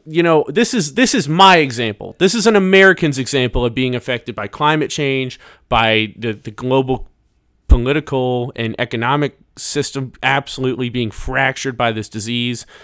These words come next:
And, I mean, the nation-, I mean, states are fucking fighting right now, th-, this Delta variant. You know, and states are fighting, and Florida is throwing hands with the Delta variant. And for the first time in a while, it's losing.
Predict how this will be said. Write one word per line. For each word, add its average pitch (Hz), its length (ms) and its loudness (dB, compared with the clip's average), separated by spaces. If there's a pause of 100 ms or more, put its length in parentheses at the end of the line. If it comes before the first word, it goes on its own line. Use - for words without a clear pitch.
(160)
And, 127 160 0
I 127 40 2
mean, 131 180 2
the 123 100 0
nation-, 127 440 0
I 139 60 0
mean, 135 260 -2 (200)
states - 440 0
are 127 80 -2
fucking 123 460 0
fighting 139 500 -2
right 110 240 -4
now, 98 340 -8 (500)
th-, 110 200 -6
this 123 180 -2
Delta 127 380 0
variant. 95 500 -10 (440)
You 123 100 -6
know, 131 180 0
and 127 240 -6
states - 320 0
are 110 100 -2
fighting, 165 560 -2
and 131 140 -6
Florida 277 460 2
is 131 220 -2
throwing 196 420 4
hands 170 560 0
with 131 120 -4
the 131 80 -6
Delta 113 320 -4
variant. 107 500 -4 (220)
And 131 120 -6
for 185 100 0
the 160 80 0
first 339 360 2
time 233 220 8
in 208 60 4
a 175 60 4
while, 175 400 6
it's 180 180 2
losing. 151 580 -2